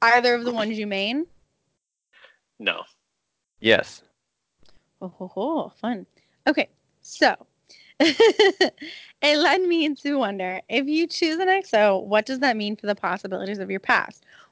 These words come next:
Speaker 1: What do you personally, and it's interesting 'cause Hyven and I actually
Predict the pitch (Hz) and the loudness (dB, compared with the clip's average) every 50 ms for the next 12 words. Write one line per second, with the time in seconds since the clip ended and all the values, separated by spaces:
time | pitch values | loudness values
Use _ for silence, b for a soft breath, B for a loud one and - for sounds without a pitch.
0 | b - 226 269 269 - 294 277 254 233 226 233 262 311 359 349 - - 311 320 | b 0 2 2 2 2 0 0 0 0 0 2 2 2 2 2 2 0 0 0
1 | 339 - - 220 208 202 202 - 220 233 233 226 - 277 370 392 415 381 - - | 0 -4 -6 -6 -4 -4 -2 -2 -2 -4 -4 -2 0 0 0 2 0 -2 -2 -2
2 | 226 220 220 226 220 - - 233 247 254 262 220 196 180 185 185 - 233 285 254 | -4 -4 -4 -6 -6 -2 0 0 0 0 0 -2 -4 -4 -6 -6 -6 -6 -6 -6
3 | - - 208 190 196 202 | -6 -6 -6 -6 -6 -6